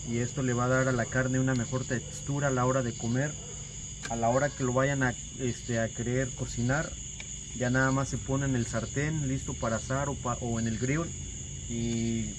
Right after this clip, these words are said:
pues es todo, no, no necesitan ponerle más ingredientes, al menos que ustedes quieran ponerle ya sea que un poco más de sal, depende del gusto de cada persona,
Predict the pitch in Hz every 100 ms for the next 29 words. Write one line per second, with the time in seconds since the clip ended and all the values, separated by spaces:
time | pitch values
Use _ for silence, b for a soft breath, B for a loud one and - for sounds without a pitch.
0 | - 117 104 127 123 - 139 151 143 127
1 | 131 131 131 135 127 127 131 123 131 120
2 | 117 123 123 123 123 131 113 110 123 135
3 | 147 - - B B B 120 117 123 151
4 | 156 - 127 - 135 127 139 131 127 120
5 | 123 123 127 117 120 117 131 123 - 113
6 | 104 - B B B - 127 139 - 135
7 | 135 127 123 - 139 147 131 - 139 143
8 | 127 139 139 131 - 135 135 131 110 139
9 | 147